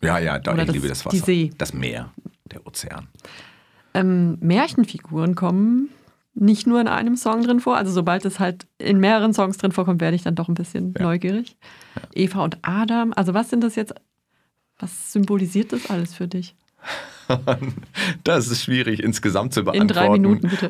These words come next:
Speaker 1: Weil, äh, ja, ja, ja. Ja, im Grunde genommen müsste, müssten wir jetzt jedes einzelne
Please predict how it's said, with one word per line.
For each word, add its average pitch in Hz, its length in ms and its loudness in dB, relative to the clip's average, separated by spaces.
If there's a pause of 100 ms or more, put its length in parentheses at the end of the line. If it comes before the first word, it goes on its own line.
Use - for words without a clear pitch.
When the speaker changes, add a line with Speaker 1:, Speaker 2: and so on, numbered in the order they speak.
(140)
Speaker 1:
Weil, 117 260 2
äh, - 220 2
ja, - 180 2
ja, - 160 -2
ja. - 180 -6 (960)
Ja, - 140 -2 (360)
im 113 120 2
Grunde 127 200 4
genommen 143 160 4
müsste, 127 220 0
müssten 117 340 0
wir 95 80 4
jetzt 98 200 0
jedes 107 300 0
einzelne 85 580 -2